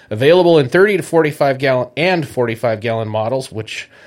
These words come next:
both include free shipping. Each tank includes our three-stage quick change filter and a customized power cord. Chiller bait tanks are compact and durable, give you many years of worry-free bait keeping.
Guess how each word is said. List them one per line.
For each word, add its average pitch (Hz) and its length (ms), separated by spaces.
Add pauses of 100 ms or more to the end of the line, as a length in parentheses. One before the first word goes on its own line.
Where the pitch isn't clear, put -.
(120)
both 156 240
include 123 320
free 127 200
shipping. 156 520
Each 123 280
tank 127 300
includes 110 500
our 104 120
three-stage 117 800
quick 127 220
change 110 280
filter 151 460
and 127 240
a 123 60
customized 107 560
power 95 200
cord. 87 280 (340)
Chiller 123 240
bait 131 240
tanks 156 300
are 104 100
compact 170 720
and 120 100
durable, 151 380
give 113 180
you 110 80
many 147 280
years 110 200
of 113 80
worry-free 104 440
bait 143 240
keeping. 151 400